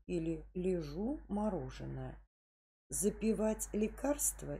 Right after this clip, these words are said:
или запевать песню. Он не знает правила на орфограммы, проверяемые безударные гласные и парные звонкие глухие согласные. У вас возникли вопросы?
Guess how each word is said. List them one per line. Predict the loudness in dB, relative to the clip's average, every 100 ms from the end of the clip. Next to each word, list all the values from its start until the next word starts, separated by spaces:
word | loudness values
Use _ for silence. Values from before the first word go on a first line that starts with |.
| -2
или | 0 2
запевать | 0 0 0 -2 0 2 2 0 -2 -8 -8
песню. | -4 -2 -2 -4 -6 -8 -12 _ _ _ _ _
Он | 2 4
не | 4
знает | 4 2 2 0 0
правила | 2 4 2 0
на | 0 0
орфограммы, | -2 -6 -4 0 0 0 -2 -6 -20 _ _
проверяемые | 0 4 6 6 4 4 2
безударные | 2 0 0 2 2 2 2
гласные | 2 -2 -2 -2 -4 -4 -10 -14 _ _ _
и | -2
парные | 2 2 2 2 0
звонкие | -2 0 0 2 2 2
глухие | 0 -4 -4 -2
согласные. | 0 -2 -2 -4 -4 -6 -8 -12 -12 -18 -20 -20 _ _ _ _ -6
У |
вас | 0 2 2
возникли | 2 2 2 2
вопросы? | 2 0 0 -2 0 0 0